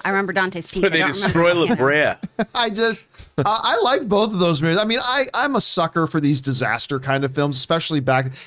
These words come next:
Speaker 3: was Pierce Brosnan. Which one was he in? Was
Speaker 1: Dante's Peak.
Speaker 3: you were thinking
Speaker 2: Dante's
Speaker 3: Dante's Peak for, for
Speaker 1: That's
Speaker 3: that
Speaker 1: why
Speaker 3: one.
Speaker 1: I saw that
Speaker 2: Anne
Speaker 1: one.
Speaker 2: Heche and Tommy Lee Jones are in a
Speaker 3: That's
Speaker 2: Volcano.
Speaker 3: That's right.
Speaker 1: Oh.
Speaker 2: Volcano rules.
Speaker 1: They
Speaker 3: <laughs>
Speaker 1: destroy
Speaker 3: You
Speaker 1: the
Speaker 3: like
Speaker 1: La-,
Speaker 3: that one?
Speaker 1: they destroy, like, the La Brea Tar Pits?
Speaker 2: Well, no,
Speaker 1: The, the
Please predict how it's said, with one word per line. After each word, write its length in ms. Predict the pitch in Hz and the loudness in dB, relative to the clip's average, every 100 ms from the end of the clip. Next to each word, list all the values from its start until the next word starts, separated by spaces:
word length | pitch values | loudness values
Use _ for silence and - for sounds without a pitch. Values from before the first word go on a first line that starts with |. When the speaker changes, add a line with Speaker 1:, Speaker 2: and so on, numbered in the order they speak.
| - | -2
Speaker 3:
was 200 | 240 403 | -2 0
Pierce 280 | 285 370 | 2 0
Brosnan. 560 | - 175 175 220 165 139 | 0 0 2 2 0 0
Which 160 | 185 302 | 0 -2
one 120 | 302 | -2
was 160 | 214 | 0
he 100 | - | 0
in? 140 | 156 147 | 2 2
Was 100 | 151 | 2
Speaker 1:
Dante's 160 | - | 0
Peak. 160 | - 247 | -2 0
Speaker 3:
you 40 | 120 | 2
were 60 | |
thinking 260 | 233 233 208 | 2 2 2
Speaker 2:
Dante's 220 | 220 214 | 2 2
Speaker 3:
Dante's 160 | 196 185 | 0 2
Peak 220 | 208 180 | 0 0
for, 140 | 170 | -2
for 40 | 135 | 0
Speaker 1:
That's 160 | 156 | 0
Speaker 3:
that 100 | 143 | 0
Speaker 1:
why 80 | 214 | 0
Speaker 3:
one. 80 | 196 | -2
Speaker 1:
I 40 | |
saw 180 | 190 180 | -2 -2
that 220 | 135 147 | 0 0
Speaker 2:
Anne 60 | 131 | 0
Speaker 1:
one. 100 | 139 | -2
Speaker 2:
Heche 260 | 139 135 | -2 -2
and 100 | 110 | -6
Tommy 320 | - 120 120 117 | -4 -2 0 0
Lee 160 | 107 | 0
Jones 640 | 90 107 104 95 85 - - | 0 0 2 0 -2 -6 -4
are 240 | 90 92 90 | 0 2 2
in 140 | 90 | 0
a 40 | 85 | -2
Speaker 3:
That's 140 | 80 | 0
Speaker 2:
Volcano. 480 | 90 87 - 90 80 | 0 0 -2 -2 0
Speaker 3:
That's 240 | 127 131 | 0 0
right. 580 | 214 196 - 269 254 226 | 2 2 2 0 -2 -2
Speaker 1:
Oh. 20 | |
Speaker 2:
Volcano 880 | 185 139 139 - 165 160 151 147 127 _ _ - 87 | 0 0 -2 -6 -2 2 2 2 0 _ _ -18 -4
rules. 600 | 101 123 90 - - - | 2 2 2 -2 -6 -4
Speaker 1:
They 140 | - 277 | -2 -2
Speaker 3:
<laughs> 0 | |
Speaker 1:
destroy 420 | 262 320 202 214 | -4 -2 0 2
Speaker 3:
You 100 | 240 | 4
Speaker 1:
the 40 | 254 | 4
Speaker 3:
like 120 | 262 | 4
Speaker 1:
La-, 60 | 285 269 | 4 2
Speaker 3:
that 140 | 226 - | -2 -4
one? 120 | 392 _ - | -4 _ -4
Speaker 1:
they 180 | 226 | -2
destroy, 260 | 269 - 302 | -2 0 2
like, 160 | 285 247 | 0 0
the 80 | |
La 100 | 214 | -2
Brea 260 | 208 311 208 | 0 2 0
Tar 260 | - 180 226 | 0 -2 0
Pits? 400 | 440 523 - 156 | -2 -4 -4 2
Speaker 2:
Well, 160 | 175 | 2
no, 180 | 165 180 | 4 2
Speaker 1:
The, 40 | |
the 60 | - | 2